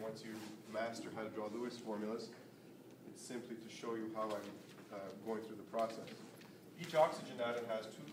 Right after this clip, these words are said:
four, six, eight bonds count for two. Um, so all the octets are satisfied for the oxygen atoms. Chlorine also has a satisfied octet. So on that count,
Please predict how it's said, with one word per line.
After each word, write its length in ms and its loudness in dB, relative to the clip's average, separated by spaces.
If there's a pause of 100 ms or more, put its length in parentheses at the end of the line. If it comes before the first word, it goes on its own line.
(100)
four, 200 0
six, 400 -4 (140)
eight 280 0 (240)
bonds 420 8
count 160 2
for 220 -10
two. 260 0 (720)
Um, 260 4 (240)
so 360 -2
all 240 8
the 80 6
octets 460 2
are 20 -10
satisfied 520 2
for 200 -6
the 80 6
oxygen 400 4
atoms. 400 2 (760)
Chlorine 400 8
also 340 10
has 180 8
a 60 -4
satisfied 540 6
octet. 480 6 (1500)
So 100 -2
on 80 0
that 280 6
count, 220 8